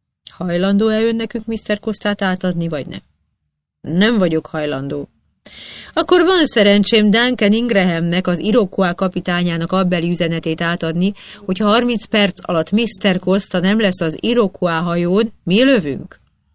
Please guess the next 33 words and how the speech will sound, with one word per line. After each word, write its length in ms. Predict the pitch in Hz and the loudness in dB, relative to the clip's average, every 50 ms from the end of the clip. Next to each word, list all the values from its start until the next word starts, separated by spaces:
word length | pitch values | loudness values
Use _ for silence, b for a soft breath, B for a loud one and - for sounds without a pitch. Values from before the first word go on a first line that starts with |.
| _ _ _ _ _ _ _ _ _ _ _ _ _ | _ _ _ _ _ _ _ _ _ _ _ _ _
Ezzel 300 | - 175 165 156 156 156 | -6 -4 -4 -2 -4 -4
a 80 | 151 156 | -4 -6
tiszt 300 | - - 165 151 - - | -8 -8 -10 -10 -10 -10
szalutáls 560 | - 165 156 147 143 - - 160 160 160 - | -10 -8 -8 -6 -8 -8 -8 -8 -8 -8 -8
otthagyta 440 | 151 147 - - 147 143 - - - | -10 -10 -10 -10 -14 -12 -12 -10 -10
az 120 | 143 143 | -8 -8
osztrák 440 | - - - - - - 196 185 - | -8 -10 -10 -12 -12 -10 -12 -12 -12
hajót. 440 | - 175 170 165 - - - _ _ _ _ 185 B B B B B B B | -12 -12 -12 -12 -12 -14 -16 _ _ _ _ _ B B B B B B B
Az 80 | B - | B -10
osztrák 280 | - 208 - - - - | -10 -10 -10 -12 -14 -12
kapitány 420 | - 170 - - - 143 139 139 | -12 -12 -12 -12 -14 -12 -12 -10
elővette 440 | 143 147 143 143 - - - - 151 | -10 -10 -10 -12 -12 -14 -12 -10 -8
óráját, 360 | 160 165 160 151 143 - - | -8 -8 -8 -10 -12 -12 -12
összehívta 500 | 175 - - - 139 139 - - - 170 | -14 -14 -12 -14 -14 -16 -16 -16 -20 -20
tisztjeit. 600 | - - - - - - - 165 170 - _ _ _ | -20 -20 -20 -20 -20 -20 -18 -18 -18 -20 _ _ _
Tíz 280 | - 208 202 190 185 - - | -4 -2 -2 -2 -2 -6 -10
percig 360 | 156 147 139 - - 156 - - | -10 -10 -10 -12 -14 -14 -14 -12
tanácskoztak, 800 | - 139 147 143 143 156 - - 180 175 - - 240 277 - b b b b b b b b b b | -12 -10 -10 -10 -10 -12 -12 -12 -12 -12 -10 -8 -10 -10 -10 b b b b b b b b b b
akkor 240 | - 226 - 180 156 | -12 -8 -6 -6 -6
a 40 | |
kapitány 440 | 143 - 165 - - - - - - - | -6 -8 -8 -8 -10 -14 -14 -14 -10 -6
intett, 420 | 196 214 247 - - 185 - - | -6 -6 -6 -6 -10 -10 -8 -8
egy 120 | 170 143 | -12 -12
csónakot 520 | - - 170 160 160 165 147 - 151 151 - | -8 -6 -6 -4 -4 -6 -6 -8 -10 -8 -8
leeresztettek 720 | 156 151 151 143 151 - - - 143 - - - - - | -8 -6 -6 -8 -8 -10 -10 -14 -14 -14 -12 -14 -12 -10
a 100 | - - | -8 -4
vízre, 460 | 175 196 214 214 - 180 170 160 - _ - | -2 -2 -2 -2 -4 -4 -6 -6 -8 _ -14
és 60 | - | -10
újabb 260 | - 294 226 151 - | -6 -4 -4 -4 -4
tíz 260 | - - 214 185 - - | -6 -6 -6 -6 -6 -8
perc 220 | - - - - | -14 -14 -12 -10
múlva 280 | - 240 254 202 170 151 | -8 -6 -4 -4 -4 -6
Costa 560 | - - - 285 277 - - - 185 185 - | -6 -6 -4 -4 -4 -6 -6 -4 -4 -4 -4